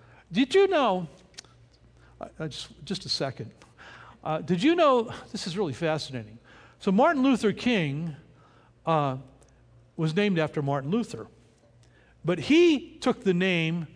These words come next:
Martin Luther upon himself because Martin Luther was, was one of his, his heroes, okay? Uh, I forget what his original, his baptized name was. Anyway, Martin Luther King.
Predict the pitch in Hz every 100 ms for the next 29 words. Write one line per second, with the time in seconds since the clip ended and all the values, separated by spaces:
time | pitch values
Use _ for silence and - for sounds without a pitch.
0 | - - - 170 156 160 175 160 143 -
1 | 180 139 127 208 165 120 135 - 123 139
2 | 151 139 147 143 131 117 110 - - -
3 | - _ - 127 143 139 127 113 - -
4 | - 131 - 226 139 98 - 113 120 110
5 | 143 - _ - - - - - - 135
6 | 127 139 - 175 165 143 131 139 143 143
7 | 135 123 123 120 165 151 - 139 117 131
8 | 123 110 107 - - - _ 220 311 233
9 | 151 143 175 190 180 175 170 220